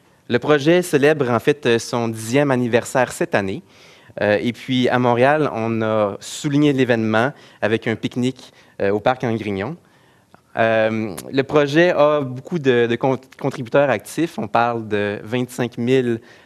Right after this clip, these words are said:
euh, contributeurs actifs à chaque mois en moyenne, et puis connaît une croissance linéaire depuis les quatre dernières années. Euh, donc, on, on voit ici, euh, euh,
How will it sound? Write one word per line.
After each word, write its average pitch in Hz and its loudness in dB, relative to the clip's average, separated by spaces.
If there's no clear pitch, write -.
euh, 101 2
contributeurs 120 -2
actifs - -6
à 113 -4
chaque - -8
mois 127 0
en 120 0
moyenne, 107 -2
et 123 -4
puis 135 -6
connaît 135 2
une 151 2
croissance 147 0
linéaire 127 2
depuis 117 -6
les 107 -8
quatre 131 -2
dernières 110 -2
années. 104 -6
Euh, 107 2
donc, 123 -2
on, 107 -2
on 104 -4
voit 113 0
ici, 143 -4
euh, 101 -2
euh, 98 0